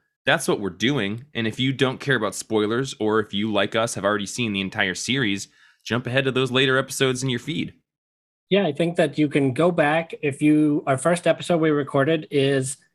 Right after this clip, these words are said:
Speaker 2: Season two, Episode heaven, seven, Headspace. And in the first twenty or thirty minutes of that, I think, Jeff, you and I kinda get into a little bit of who we are and why we love Ted Lasso as a show, why we decided we wanted to do this podcast.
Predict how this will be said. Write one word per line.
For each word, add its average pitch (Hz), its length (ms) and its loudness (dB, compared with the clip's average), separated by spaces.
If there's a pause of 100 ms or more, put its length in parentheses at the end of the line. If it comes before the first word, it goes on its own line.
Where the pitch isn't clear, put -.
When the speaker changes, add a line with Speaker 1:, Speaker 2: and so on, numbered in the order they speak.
(180)
Speaker 2:
Season 147 540 0
two, 147 340 2
Episode 135 540 0
heaven, 147 360 -4
seven, 139 600 0
Headspace. 139 720 0 (420)
And 143 340 0
in 185 140 0
the 196 80 0
first 240 200 -2
twenty 196 280 2
or 175 40 2
thirty 160 260 2
minutes 151 280 0
of 143 140 0
that, 151 260 0
I 151 40 -6
think, 143 200 0
Jeff, 147 300 0
you 147 160 2
and 143 80 2
I 139 160 2
kinda 131 240 -2
get 143 300 0
into 135 380 0
a 135 40 2
little 127 180 -2
bit 139 300 -2
of 123 260 2 (200)
who 185 160 2
we 151 200 2
are 135 500 0
and 123 180 -2
why 131 220 4
we 135 140 2
love 127 260 2
Ted 131 200 0
Lasso 131 640 -2 (440)
as 139 200 2
a 135 60 0
show, 127 280 2
why 127 220 2
we 131 140 0
decided 123 380 -2
we 127 120 0
wanted 120 240 -4
to 131 40 -12
do 131 200 -2
this 127 140 0
podcast. 135 580 -2